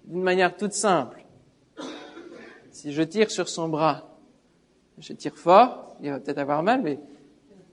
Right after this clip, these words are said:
ça, ça vient pas, hein, ça vient pas. Là, si je tire sur sa main, ça vient pas non plus.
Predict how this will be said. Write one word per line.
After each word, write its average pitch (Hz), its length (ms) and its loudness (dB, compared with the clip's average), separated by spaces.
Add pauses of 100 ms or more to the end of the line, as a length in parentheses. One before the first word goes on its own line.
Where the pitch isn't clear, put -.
(320)
ça, - 180 -16
ça - 160 -6
vient 175 200 0
pas, 165 380 2 (160)
hein, 156 180 -8 (120)
ça 143 160 -4
vient 160 160 -4
pas. 143 240 -8 (600)
Là, 151 100 2
si 160 160 -2
je 156 100 -6
tire - 160 0
sur 170 200 -4
sa 165 160 6
main, 190 220 4
ça - 120 -2
vient 160 160 0
pas 208 160 6
non 196 160 4
plus. 180 240 0